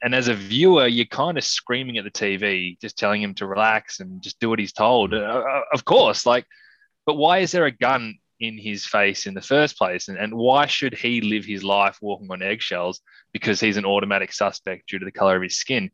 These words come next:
His stubbornness, in a sense, does cost him his life, but he shouldn't have really been put in that position in the first place because he didn't deserve to be in that position. And, and that's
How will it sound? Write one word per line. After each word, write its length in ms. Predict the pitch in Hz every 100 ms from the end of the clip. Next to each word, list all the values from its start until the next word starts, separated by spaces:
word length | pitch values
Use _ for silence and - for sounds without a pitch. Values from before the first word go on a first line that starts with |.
| - - _ _
His 160 | - 143
stubbornness, 560 | - 147 202 214 117 -
in 140 | 120
a 60 | 104
sense, 360 | - 123 101 - -
does 320 | 131 117 -
cost 400 | - 117 - -
him 120 | 101 95
his 180 | 95
life, 440 | 92 180 104 90 -
but 180 | 101 98 _ _ _ _ _ _ _
he 140 | - 135
shouldn't 440 | - - 233 -
have 160 | 113 110
really 140 | 110
been 340 | 101 101 98 90
put 160 | 120
in 100 | 117
that 140 | 101 -
position 340 | 101 101 -
in 60 | 92
the 60 |
first 320 | - 135 165
place 300 | - 85 - -
because 300 | 104 101 95
he 80 | 107
didn't 180 | 104
deserve 300 | 101 98 104
to 120 | - -
be 140 | 131
in 100 | 139
that 180 | 92 -
position. 480 | 95 95 - 92 95
And, 180 | 120
and 180 | 123 151
that's 400 | 165 - - -